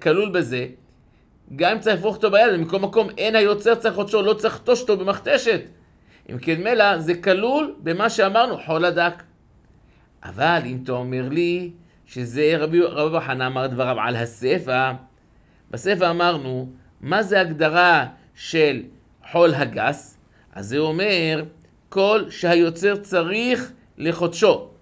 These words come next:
ממילא, אם כן,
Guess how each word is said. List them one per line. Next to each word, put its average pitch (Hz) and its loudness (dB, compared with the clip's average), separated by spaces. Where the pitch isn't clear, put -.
ממילא, 131 -4
אם 123 -10
כן, 196 -2